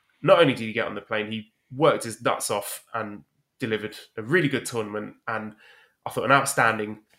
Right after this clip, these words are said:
co-main event here. And, you know, like I said, there, there's always the drama problem, 'cause I, no one ever expected Tama Tonga to win this. I didn't expect, I, at no point did I think, "Oh, he might actually win this." But in spite of that, they had a fucking great pro wrestling match.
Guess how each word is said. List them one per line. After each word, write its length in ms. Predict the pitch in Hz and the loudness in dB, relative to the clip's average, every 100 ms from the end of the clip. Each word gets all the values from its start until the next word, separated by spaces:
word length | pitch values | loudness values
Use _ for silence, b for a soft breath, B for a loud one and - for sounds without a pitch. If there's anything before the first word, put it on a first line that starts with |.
| _ | _
co-main 320 | - 113 104 | -2 -2 -2
event 220 | 107 - - | -6 -10 -6
here. 220 | 110 - | -6 -4
And, 480 | 117 117 - - - | -4 -6 -12 -18 -14
you 100 | 180 | -6
know, 120 | 190 175 | -2 0
like 200 | 208 220 | 0 -4
I 40 | |
said, 240 | 208 170 | -2 -2
there, 160 | 127 131 | -2 -2
there's 200 | 135 131 | -2 -4
always 220 | 175 175 | -2 -4
the 80 | 139 | -4
drama 320 | 123 131 117 | -2 0 0
problem, 260 | 107 120 117 | -4 -6 -6
'cause 200 | 110 113 | -10 -6
I, 180 | 104 120 - | -2 -4 -6
no 300 | 165 220 214 | -6 2 2
one 160 | 180 | 2
ever 140 | 147 127 | 0 -2
expected 440 | - - - 107 | -4 -4 -4 -6
Tama 220 | - 104 | -8 -8
Tonga 240 | 104 104 98 | -8 -14 -14
to 120 | 104 | -12
win 180 | 101 101 | -10 -10
this. 140 | 104 - | -6 2
I 140 | 208 | 4
didn't 180 | 156 113 | 4 0
expect, 400 | - - 107 - | -2 -4 -4 -2
I, 60 | 127 139 | -2 0
at 240 | 135 180 | 2 4
no 160 | 202 160 | 4 6
point 200 | 156 131 | 4 4
did 100 | 117 | 2
I 60 | |
think, 160 | 113 123 | 0 0
"Oh, 120 | 254 | 2
he 80 | 196 | 4
might 160 | 139 147 | 2 2
actually 300 | 127 - 131 | 0 -2 -4
win 180 | 143 113 | -2 -2
this." 280 | 107 - B B B | -2 -6 B B B
But 120 | - 117 | -4 0
in 60 | |
spite 380 | 135 - 214 - | 0 6 6 6
of 60 | 101 | 4
that, 180 | 110 - b b | 0 0 b b
they 60 | - | 0
had 80 | 180 | 0
a 40 | |
fucking 340 | 117 190 165 156 | 2 -2 0 2
great 260 | 151 135 | 2 2
pro 160 | - 143 | 2 2
wrestling 380 | 117 104 - 104 | 2 -2 -6 -6
match. 440 | 104 104 - - | -6 -4 -6 -6